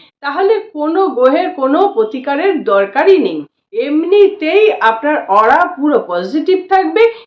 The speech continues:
এমনিতেই ইউনিভার্স আপনাকে সাহায্য করবেন যদি আপনি প্রত্যেক দিন প্র্যাকটিস করেন। এটা হচ্ছে একদম এক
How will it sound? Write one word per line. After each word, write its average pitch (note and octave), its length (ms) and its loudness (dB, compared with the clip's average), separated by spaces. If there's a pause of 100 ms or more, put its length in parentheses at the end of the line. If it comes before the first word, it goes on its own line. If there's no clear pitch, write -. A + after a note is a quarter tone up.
এমনিতেই F4 920 -2
ইউনিভার্স D4 640 2
আপনাকে G#3+ 460 -4
সাহায্য G3+ 640 -4
করবেন C4 480 -2 (320)
যদি F4+ 400 0 (120)
আপনি A3+ 300 -4
প্রত্যেক D#4 720 -10
দিন F4+ 320 -6
প্র্যাকটিস - 720 -16
করেন। D#3+ 360 -14 (280)
এটা D4+ 340 -4
হচ্ছে C#4+ 340 -4 (320)
একদম C#4+ 540 -2 (300)
এক D#4+ 340 -4